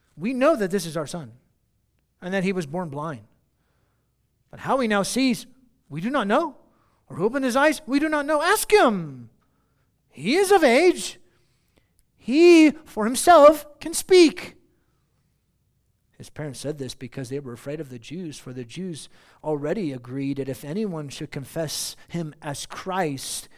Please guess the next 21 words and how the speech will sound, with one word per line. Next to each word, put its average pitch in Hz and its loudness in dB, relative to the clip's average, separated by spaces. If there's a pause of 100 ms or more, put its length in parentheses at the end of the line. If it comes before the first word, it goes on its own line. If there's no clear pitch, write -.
(1000)
he 156 -16
would 147 -16
be 139 -10
put - -12
out 160 0
of 180 -2
the 175 -4
synagogue. 113 -12 (1700)
For 175 -10
this 151 -6
reason, 175 -2
his 143 -10
parents 151 -10
said, 143 -6
"He's 135 -6
of 151 -4
age, 180 2
ask 160 -6
him." 185 -8 (1700)
Verse 110 -18
twenty-four. - -8